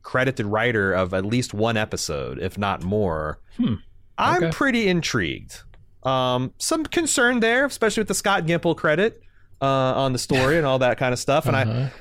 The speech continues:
Speaker 1: I, I also looked at the ri-, the rest of the writers are a collection of your usual suspects, Mister Timon and Pumbaa, and Kim Possible, our, our whipping boy for several seasons, is, is writing an episode. But, uh, yeah, I wanna see what happens to Rick, you know?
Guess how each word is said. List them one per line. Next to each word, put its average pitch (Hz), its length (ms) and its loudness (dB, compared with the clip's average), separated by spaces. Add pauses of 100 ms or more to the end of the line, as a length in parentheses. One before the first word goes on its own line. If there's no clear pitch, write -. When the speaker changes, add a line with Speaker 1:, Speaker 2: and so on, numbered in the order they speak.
(200)
Speaker 1:
I, 143 80 2
I 151 40 4
also 160 220 2
looked 147 220 2
at 123 100 -2
the 135 80 0
ri-, 131 280 4
the 120 80 2
rest 131 240 2
of - 40 -14
the 127 80 0
writers 113 380 2
are 113 40 4
a 101 40 0
collection 113 420 0
of 101 140 0
your 95 100 -2
usual 98 300 0
suspects, 104 600 0
Mister 95 280 -4
Timon 101 340 -2
and 90 120 -4
Pumbaa, 104 500 2
and 87 160 -4
Kim 101 200 -2
Possible, 101 580 0
our, 87 320 -2
our 92 100 -4
whipping 92 340 -2
boy 98 220 2
for 87 260 -4
several 104 360 -2
seasons, 98 500 -4
is, 85 260 -6
is 85 180 -6
writing 92 260 -2
an 90 100 -2
episode. 92 600 -2 (600)
But, 131 320 0
uh, 147 460 4 (100)
yeah, 165 600 0
I 214 80 2
wanna 262 160 4
see 262 140 0
what 196 140 2
happens 95 380 -2
to 92 60 -2
Rick, 85 440 -4 (120)
you 117 120 -2
know? 151 320 0